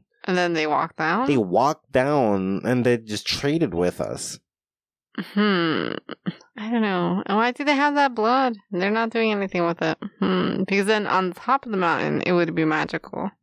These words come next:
Speaker 2: On top of the mountain, it would be magical. Why does the book ma-, oh, is the book magical?
Speaker 1: Ma-, well, on the top, it should be.
Speaker 2: But what is magical about the book? It's just a bookkeeping record. It, the book itself doesn't have power.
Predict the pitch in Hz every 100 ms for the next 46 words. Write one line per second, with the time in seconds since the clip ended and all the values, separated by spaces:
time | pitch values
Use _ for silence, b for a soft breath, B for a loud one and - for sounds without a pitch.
0 | - - - - 85 76 64 69 69 64
1 | 60 60 78 76 62 62 82 90 - 85
2 | 143 - 143 113 139 123 98 107 123 -
3 | 220 247 277 302 302 240 _ _ _ _
4 | 190 170 160 156 156 160 - 185 190 180
5 | 175 170 170 165 - 196 269 _ _ 156
6 | 165 - 175 190 254 370 359 370 - -
7 | - 131 135 170 165 156 175 185 185 185
8 | 170 160 170 87 - 185 - 247 - -
9 | 220 - 202 170 165 151 175 - - 208
10 | 190 175 139 117 123 - 151 90 80 85
11 | _ _ - 156 120 123 - 135 202 156
12 | - 117 226 - 123 110 98 104 92 101
13 | 98 127 170